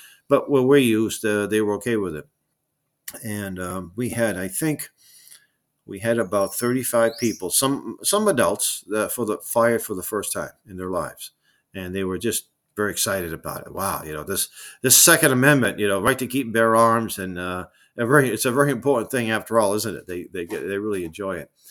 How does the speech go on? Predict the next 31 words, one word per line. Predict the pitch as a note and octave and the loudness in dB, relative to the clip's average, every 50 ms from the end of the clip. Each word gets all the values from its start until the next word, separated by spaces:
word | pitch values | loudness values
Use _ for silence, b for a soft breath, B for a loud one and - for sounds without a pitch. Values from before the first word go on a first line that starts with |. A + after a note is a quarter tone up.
| B B B B B B B B | B B B B B B B B
Uh, | - G#2+ G#2+ G#2+ | -8 -4 -4 -2
so | - - D3+ C#3+ C#3 | 0 2 2 2 4
then | D3 D#3+ E3+ | 2 0 0
they, | E3+ D#3+ D3+ C#3+ | 0 -2 -2 0
uh, | B2+ B2 B2+ B2 B2 A#2 | 2 4 4 4 4 4
in | C3 C#3 C3+ | 2 -2 -2
the | C#3 C#3+ | -2 -2
aft-, | C#3+ C#3+ F3 E3+ - - | 0 -2 -2 -4 -4 -6
in | B2 B2 | -6 -4
the | C3 B2 F3 | -4 -4 -4
evenings, | G3+ G#3 F#3+ E3 D3+ C3 C3 C3 B2 - | -4 -4 -2 -2 -2 -2 -2 -4 -6 -6
we | B2+ C3+ B2+ A2+ | -4 -4 -2 -2
have | A#2+ B2 A#2+ - | -2 -2 -4 -6
two | - - D#3 | -6 -6 -4
more | D#3 D3+ C#3+ C3+ | -2 -2 -2 -2
classes. | - - - A#2+ G#2 G2+ G2 - - G#2+ A2+ A#2 - - G#2 | -4 -4 -4 -4 -4 -4 -4 -6 -6 -6 -8 -8 -10 -10 -8
We | G#2+ G#2 G#2 | -10 -10 -8
do | G2 A#2 A2+ | -6 -6 -6
the | G2+ A2 | -4 -6
flag | G#2 - A2+ A2 A2+ A#2 A2 A2 | -8 -6 -4 -4 -4 -4 -4 -4
lowering | A2 G#2+ G2+ G2 G#2 G#2 G2 | -6 -4 -4 -4 -4 -6 -8
between | E2 F#2+ - - - G#2+ G2+ G#2 G2+ G2 | -14 -20 -20 -16 -14 -12 -12 -12 -12 -12
the, | G2 G2 F2+ - _ F2 | -12 -12 -14 -14 _ -10
the, | G2 F2+ - _ | -10 -10 -10 _
the | _ - | _ -12
second, | - - G#2 G2 F#2+ - F#2+ F2+ F2+ E2 - | -10 -8 -6 -6 -6 -6 -10 -12 -10 -10 -10
uh, | F#2 F2 E2+ E2+ E2+ _ _ _ _ _ _ _ _ _ _ E2+ _ - | -8 -6 -6 -8 -10 _ _ _ _ _ _ _ _ _ _ -20 _ -14
first | - - B2 A2 - - | -8 -4 -4 -4 -4 -4
and | G2+ - | -8 -6
second | - G2 F2+ - F2+ - | -6 -8 -8 -10 -14 -12
class. | - F2+ D2+ C#2+ E2 E2+ - - | -10 -8 -8 -6 -6 -6 -8 -8